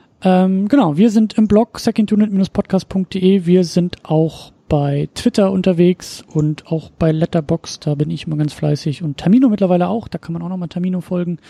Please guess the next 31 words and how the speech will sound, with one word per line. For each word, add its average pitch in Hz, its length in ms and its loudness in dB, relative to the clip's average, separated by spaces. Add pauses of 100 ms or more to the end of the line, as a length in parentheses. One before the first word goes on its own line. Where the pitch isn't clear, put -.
(520)
Aber 147 500 2
findet 208 240 0
ihr 170 120 0
alles 156 400 -2
im 208 260 2
Blog - 520 -2
und 143 340 -4 (400)
da 156 140 2
geht 175 160 0
die 151 80 2
Reise 143 320 2
weiter 135 320 0
und 131 140 -4
da 139 100 0
wird 139 180 -6
hoffentlich 135 340 -8
auch 151 140 -10
ein 139 80 -8
bisschen 135 240 -8
weiter 139 220 -4
kommentiert. 143 560 -2
Ich - 220 0
bin 175 380 2 (140)
sehr, 175 280 4
sehr 214 140 4
gespannt, 202 760 -2
was 208 180 -6
da 196 200 -6
so 196 160 -10
an 190 120 -6
Feedback - 400 -12